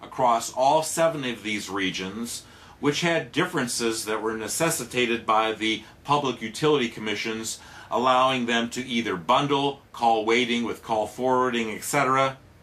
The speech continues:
or to not bundle that. And to, they established different pricing and such, which necessitated the differences in mostly the product knowledge and the policies and procedures that reflected the codes and regulations that were imposed on them.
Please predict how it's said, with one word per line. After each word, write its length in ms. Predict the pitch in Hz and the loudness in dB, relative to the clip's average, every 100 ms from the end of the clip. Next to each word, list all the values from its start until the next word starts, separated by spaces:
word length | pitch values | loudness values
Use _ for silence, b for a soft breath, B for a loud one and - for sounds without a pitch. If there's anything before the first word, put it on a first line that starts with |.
| - - - | -20 -20 -6
or 140 | 113 117 | -4 -2
to 160 | 147 | 0
not 280 | 143 165 - | 2 0 0
bundle 340 | - 82 76 | -2 -2 -8
that. 280 | 71 65 - - - B B B | -8 -10 -10 -16 -20 B B B
And 180 | 107 110 | -6 -4
to, 120 | 110 | -4
they 280 | 123 113 113 | -4 0 2
established 640 | 110 - 131 117 120 113 | 2 2 2 2 0 -2
different 320 | 123 113 107 - | -2 -4 -4 -2
pricing 680 | 135 139 135 143 135 131 | 0 2 0 -2 -2 -4
and 120 | 110 | -6
such, 420 | 110 123 123 - - B B B | -2 0 0 -2 -12 B B B
which 280 | 98 107 - | -8 -6 -4
necessitated 1000 | 123 139 180 175 127 131 117 110 110 107 B B B B B - | -2 0 0 0 -4 0 2 4 2 0 B B B B B -6
the 160 | 107 107 | -4 -2
differences 880 | 135 143 135 117 113 110 107 - - | 0 0 0 0 2 2 2 -2 -6
in 220 | 110 101 | -6 -4
mostly 540 | 104 147 156 110 98 95 | 0 0 0 -4 -4 -4
the 120 | 107 | -8
product 520 | - 156 190 170 - | -2 2 2 2 -2
knowledge 720 | 98 90 82 85 85 - - B B B - | 0 2 0 -4 -6 -8 -10 B B B -8
and 340 | 110 110 110 101 | -2 0 -2 -2
the 200 | 107 107 | -4 -4
policies 720 | - 139 139 131 135 123 113 | 2 4 6 2 -2 -4 -4
and 140 | 101 | -4
procedures 880 | 110 - 160 160 147 113 101 110 113 | -4 -2 0 0 0 0 -2 -2 -6
that 160 | 104 | -6
reflected 580 | 98 - 110 104 107 101 | -8 -4 -4 -4 -6 -8
the 120 | 98 | -8
codes 500 | 92 - 104 104 87 | -10 -8 -4 -4 -6
and 140 | 95 95 | -8 -6
regulations 880 | 92 85 85 101 113 - 80 82 - | -6 -6 -6 -4 -4 -4 -8 -8 -10
that 180 | 80 | -12
were 120 | 78 78 | -12 -12
imposed 460 | 76 80 76 - | -12 -10 -10 -10
on 220 | 71 67 | -12 -12
them. 200 | 67 65 | -14 -16